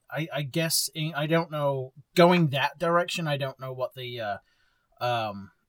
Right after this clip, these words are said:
immigration stuff's like, 'cause I did it the other way back in the, uh, two thousands. Um,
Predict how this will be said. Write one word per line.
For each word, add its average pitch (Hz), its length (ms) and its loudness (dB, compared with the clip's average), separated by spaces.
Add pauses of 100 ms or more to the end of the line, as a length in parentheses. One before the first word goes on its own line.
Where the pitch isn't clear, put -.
immigration 127 840 -6 (100)
stuff's - 420 2
like, 139 340 -4
'cause 123 180 -8
I 123 120 -6
did 117 160 -12
it 127 100 -14
the 123 120 -8
other 123 160 -4
way 147 360 -2
back 117 320 -4
in 117 120 -12
the, 107 240 -12 (500)
uh, 117 260 -2
two 143 160 0
thousands. 139 600 -2 (400)
Um, 131 480 2